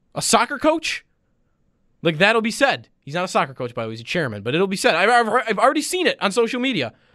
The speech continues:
Don't hire the soccer coach. They're already too soft.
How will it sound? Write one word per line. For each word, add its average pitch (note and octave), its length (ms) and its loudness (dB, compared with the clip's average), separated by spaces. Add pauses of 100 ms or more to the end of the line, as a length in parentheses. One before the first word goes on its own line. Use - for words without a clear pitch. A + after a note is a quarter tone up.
(1600)
Don't C4 180 6
hire C4 200 2
the A#3+ 80 -2
soccer A3+ 340 0
coach. - 460 -10 (600)
They're F#3+ 120 4
already A#3 280 4
too E3+ 160 -4
soft. A2+ 460 -6